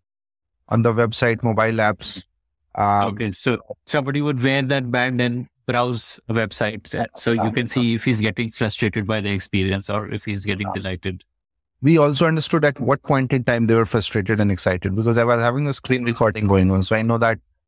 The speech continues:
Speaker 1: at a point where you have to make a purchase or make this search, you are not able to find out, right? And those are the points where the peaks are coming. So it was a lot more pinpointed, actionable to U X guys,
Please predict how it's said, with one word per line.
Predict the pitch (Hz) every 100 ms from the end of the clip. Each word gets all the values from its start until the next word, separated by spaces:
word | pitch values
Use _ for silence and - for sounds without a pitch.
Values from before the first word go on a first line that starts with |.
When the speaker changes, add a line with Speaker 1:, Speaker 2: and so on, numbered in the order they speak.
| _ _ _ _
Speaker 1:
at | 117 120
a |
point | - 135 143 143
where | 131 127 117
you | 120
have | 120 113
to | 113
make | 117 113
a |
purchase | 110 113 104 117 110
or |
make | 107 113 113
this | 113
search, | - 113 107
you | 117
are |
not | 110 107
able | 110 110
to | 104
find | - 101 101
out, | 104 95 -
right? | 95 139 - _ -
And | 110
those | 120
are | 123
the | 117
points | - 110 110
where | 110
the | 101 -
peaks | 117 -
are | 107
coming. | - 95 95 - _ _ _ _ _
So | - 151
it |
was | 165 175
a | 131
lot | 127 -
more | 170 180
pinpointed, | - 139 135 147 139 139 143
actionable | 127 - 135 123 131 127
to | 131 127
U | 117 110
X | 113 117
guys, | - 101 98 98 -